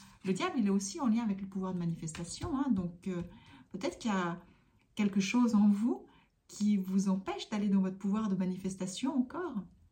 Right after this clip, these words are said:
Donc, je vous invite vraiment à raviver votre petite lumière pour pouvoir... Euh, reconnecter vos rêves et puis amener les changements, voir les choses différemment, euh, pour avancer,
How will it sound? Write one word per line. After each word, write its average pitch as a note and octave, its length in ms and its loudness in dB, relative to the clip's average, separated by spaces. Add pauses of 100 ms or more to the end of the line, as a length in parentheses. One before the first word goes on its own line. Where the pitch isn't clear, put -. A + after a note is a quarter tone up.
(640)
Donc, F3 280 0 (280)
je E3 100 -6
vous E3+ 80 -2
invite A3+ 260 4
vraiment A3 300 6
à G#3+ 80 6
raviver G3 400 0
votre G3+ 160 -4
petite - 320 -10
lumière F3 440 0 (520)
pour F#3 300 -4
pouvoir... F#3 500 -2
Euh, E3+ 240 -2 (400)
reconnecter G3+ 560 4
vos F#3+ 160 2
rêves F#3+ 480 0 (560)
et E3+ 100 -2
puis - 200 -6
amener A3+ 260 6
les F#3+ 100 4
changements, F#3+ 640 2 (220)
voir A3 160 0
les A#3+ 80 4
choses A#3 340 0
différemment, G#3 800 -2 (640)
euh, E3 40 -10 (1800)
pour G#3+ 160 -2
avancer, F3 500 -4